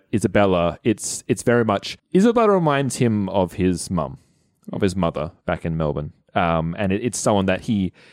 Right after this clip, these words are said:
he is developing a trust for. And he, he, he may feel that she is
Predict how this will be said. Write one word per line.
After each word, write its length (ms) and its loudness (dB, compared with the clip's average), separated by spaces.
he 160 0
is 120 2
developing 440 2
a 60 -2
trust 360 -4
for. 300 -8
And 180 2
he, 220 -2
he, 180 0
he 240 -4
may 480 2
feel 560 2
that 320 0
she 240 -2
is 240 -2